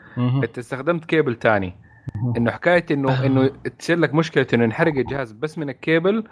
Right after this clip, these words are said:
Speaker 2: ما حتصير، لأنه الشاحن
Speaker 1: إيه.
Speaker 2: حقك أصلًا ما حيمديه يديك أكثر
Speaker 1: إيه، إيه.
Speaker 2: من اللي يحتاجه.
Speaker 1: هذا هو.
Speaker 2: بس
Speaker 3: هذا
Speaker 2: إنه
Speaker 3: هو
Speaker 2: حيكون الشحن
Speaker 3: سؤالي.
Speaker 2: أقل.
Speaker 1: إيه، بس إذا
Speaker 2: بس حيكون
Speaker 1: كنت أنت
Speaker 2: الشحن ممكن يكون أقل.
Speaker 1: بس الحين مشكلة، أنت الحين مثلًا، الحين إحنا كلنا الحين وش نسوي؟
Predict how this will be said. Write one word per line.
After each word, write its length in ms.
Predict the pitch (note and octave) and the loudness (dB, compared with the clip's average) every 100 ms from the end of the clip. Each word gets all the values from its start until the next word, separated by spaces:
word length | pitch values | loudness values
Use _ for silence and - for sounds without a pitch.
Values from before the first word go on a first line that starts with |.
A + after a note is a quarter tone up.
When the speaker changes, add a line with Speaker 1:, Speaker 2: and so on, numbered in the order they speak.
| - - - | -20 -10 -4
Speaker 2:
ما 120 | D3 | 0
حتصير، 420 | C3+ - A#2 G2+ | -2 0 0 2
لأنه 280 | A2 A2+ A#2+ | 2 4 2
الشاحن 440 | A2+ D#3+ D#3 C#3+ | 2 0 2 2
Speaker 1:
إيه. 60 | D3 | 2
Speaker 2:
حقك 360 | D#3 D#3+ F#3+ - | 0 -2 -6 -6
أصلًا 280 | F#3+ - | -6 -4
ما 100 | D3 | -2
حيمديه 440 | D#3+ D3+ C3+ C#3+ C#3 | 2 2 2 2 0
يديك 340 | B2+ C#3 C#3+ | 0 0 0
أكثر 180 | C#3+ C#3 | -2 0
Speaker 1:
إيه، 100 | G3+ | 2
إيه. 180 | F#3+ G#3 | 2 2
Speaker 2:
من 60 | |
اللي 180 | A#2 A2+ | 0 -6
يحتاجه. 400 | A2 A2+ G2+ F#2 F#2 | -10 -10 -14 -12 -4
Speaker 1:
هذا 240 | F3 A3 | 0 2
هو. 120 | A#3 | 2
Speaker 2:
بس 120 | A3+ A3+ | 2 2
Speaker 3:
هذا 100 | A#3 | 2
Speaker 2:
إنه 100 | F#3 | 2
Speaker 3:
هو 40 | |
Speaker 2:
حيكون 280 | F3 E3 F3+ | 0 0 0
الشحن 260 | D#3 D#3 D#3 | 0 0 -2
Speaker 3:
سؤالي. 60 | |
Speaker 2:
أقل. 100 | B2+ | -2
Speaker 1:
إيه، 380 | B2 A3 C#3 A#2+ - | 0 2 0 -4 -2
بس 260 | D3+ - | 0 2
إذا 80 | F#3+ | 2
Speaker 2:
بس 60 | F#3 | 2
حيكون 180 | - | 2
Speaker 1:
كنت 100 | G3 | 2
أنت 100 | G#3 | 2
Speaker 2:
الشحن 160 | F3+ E3 | 2 0
ممكن 200 | D#3 D#3 | -2 -2
يكون 200 | C3 B2+ | -2 0
أقل. 240 | A#2+ G2 F2+ _ - - C#3+ | 0 -4 -10 _ -20 -10 -2
Speaker 1:
بس 200 | E3+ F#3 | 2 4
الحين 200 | - G#3+ | 4 4
مشكلة، 300 | A3 E3 E3+ | 4 2 2
أنت 180 | E3 | 2
الحين 200 | E3+ F#3+ | 0 2
مثلًا، 300 | F3 F3 E3+ | 2 2 2
الحين 440 | E3 D#3 D#3 C3 - | 2 2 0 0 -2
إحنا 200 | - F3+ | 0 2
كلنا 360 | F3 F#3+ D3+ C3+ | 4 4 4 4
الحين 180 | - D3+ | 4 2
وش 220 | D#3+ - | 2 -2
نسوي؟ 340 | C#3+ B2 A#2+ | -4 -4 -4